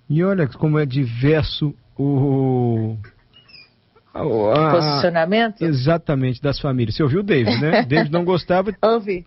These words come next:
Speaker 1: colocou numa escola que não tem festa
Speaker 2: Não.
Speaker 1: junina. Olha o Tarcísio
Speaker 2: Aham.
Speaker 1: agora.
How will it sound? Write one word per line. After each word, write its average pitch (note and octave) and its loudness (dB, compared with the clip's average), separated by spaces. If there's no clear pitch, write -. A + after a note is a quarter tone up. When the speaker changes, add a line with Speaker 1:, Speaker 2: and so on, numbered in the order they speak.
Speaker 1:
colocou G3 -2
numa G3+ 0
escola F#3+ 0
que G3+ -8
não E4 -4
tem F3+ 0
festa D#3 -2
Speaker 2:
Não. E3 -4
Speaker 1:
junina. C#3 0
Olha C4 2
o - -4
Tarcísio D#3+ 2
Speaker 2:
Aham. E3+ 2
Speaker 1:
agora. F#2+ -2